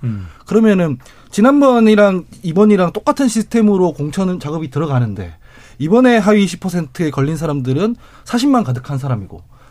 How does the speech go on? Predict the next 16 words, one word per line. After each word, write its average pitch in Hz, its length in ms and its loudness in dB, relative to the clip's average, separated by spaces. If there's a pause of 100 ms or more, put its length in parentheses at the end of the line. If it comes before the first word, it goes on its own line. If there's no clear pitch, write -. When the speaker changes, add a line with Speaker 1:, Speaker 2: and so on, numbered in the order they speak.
Speaker 2:
지난번에 233 400 4
하위 190 220 2
이십 - 140 -6
퍼센트에 165 340 -6
걸린 131 220 -2
사람들은 135 520 -4
뭐 117 280 -6 (240)
선당후사를 208 920 2
하는 285 200 2
사람만 185 280 2
있었냐. 110 400 -6 (200)
Speaker 1:
네. 113 140 -6
Speaker 2:
그-, 90 100 -10
그런 359 300 0
게 285 80 2
아니에요. 107 520 -8